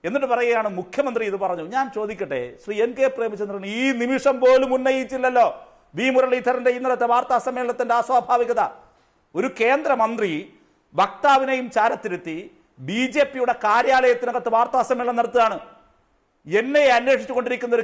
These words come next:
കേസുമായി ബന്ധപ്പെട്ടാണ് അദ്ദേഹം പ്രതികരിക്കുന്നത്. അത് ഏത് വഴിക്കാണ് ശരിയാകുന്നത്?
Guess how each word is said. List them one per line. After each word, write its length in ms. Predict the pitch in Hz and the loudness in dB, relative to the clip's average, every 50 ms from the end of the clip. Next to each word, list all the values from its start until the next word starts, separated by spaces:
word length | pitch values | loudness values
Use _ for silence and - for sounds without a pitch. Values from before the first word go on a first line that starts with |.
| 226 - | 0 0
കേസുമായി 460 | 226 247 254 262 269 262 254 247 247 | 2 2 2 2 0 0 0 0 0
ബന്ധപ്പെട്ടാണ് 680 | 247 202 233 233 240 254 247 254 269 262 262 247 247 | 0 -2 -4 -2 -2 -4 -4 -4 -4 -2 0 0 0
അദ്ദേഹം 280 | 240 233 233 - 247 240 | 0 0 0 0 -2 -2
പ്രതികരിക്കുന്നത്. 680 | 262 240 233 240 254 262 262 262 247 254 233 226 180 - - - - _ _ _ _ _ _ _ _ _ _ _ _ _ _ _ _ _ - | -4 -4 0 2 0 0 0 -2 -2 -2 0 0 -2 -4 -8 -14 -20 _ _ _ _ _ _ _ _ _ _ _ _ _ _ _ _ _ -4
അത് 100 | 196 247 | -4 -2
ഏത് 320 | 247 226 226 262 302 311 269 | 0 2 4 4 4 2 2
വഴിക്കാണ് 420 | 247 254 277 - 285 269 240 190 | 0 0 0 0 0 -2 -2 -2
ശരിയാകുന്നത്? 560 | - 226 233 247 247 247 240 247 233 247 - | -4 -2 0 0 0 0 0 -2 -2 -4 -4